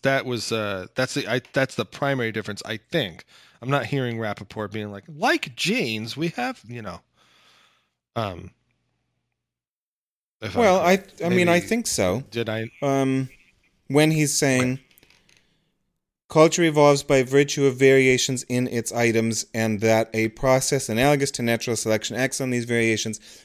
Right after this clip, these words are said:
Speaker 2: Material items are reproduced by being copied, and behavioral items are reproduced by being imitated." I don't know.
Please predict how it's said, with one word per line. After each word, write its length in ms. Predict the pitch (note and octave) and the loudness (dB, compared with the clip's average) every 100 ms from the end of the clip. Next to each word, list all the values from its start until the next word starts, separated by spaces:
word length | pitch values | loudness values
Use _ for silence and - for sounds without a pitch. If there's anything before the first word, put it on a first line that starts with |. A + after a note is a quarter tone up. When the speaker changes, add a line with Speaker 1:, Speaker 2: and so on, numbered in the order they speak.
| - | -6
Speaker 2:
Material 680 | A2+ - F3 G3+ G3+ G3+ - | -2 0 4 6 6 4 2
items 520 | E3 D3+ G2+ A2 - _ _ _ _ | 2 2 2 -2 -8 _ _ _ _
are 200 | A2+ A#2 | 2 4
reproduced 840 | A2+ C3+ C3+ B2+ A#2+ A2+ A2 - - _ _ _ _ _ _ _ _ _ | 4 0 -2 -2 0 0 -2 -8 -14 _ _ _ _ _ _ _ _ _
by 120 | - A#2 | 0 0
being 240 | A2+ A2 | 0 -4
copied, 580 | - - B2+ - - - _ _ _ - | -4 -2 -2 -4 -14 -16 _ _ _ -14
and 140 | G#2 G2+ | -10 -6
behavioral 520 | G#2 A2+ G#2+ G#2 G#2 | -2 -2 0 -2 0
items 320 | G2 G2+ G2 | -2 -4 -6
are 60 | G2+ | -8
reproduced 420 | G2 F#2+ G2 - | -8 -8 -10 -8
by 60 | |
being 220 | F#2+ F#2 F#2 | -8 -8 -8
imitated." 420 | F#2 F#2 F#2+ F#2 | -10 -10 -12 -8
I 140 | G#2 | -6
don't 80 | G2 | -6
know. 160 | D#2+ | -6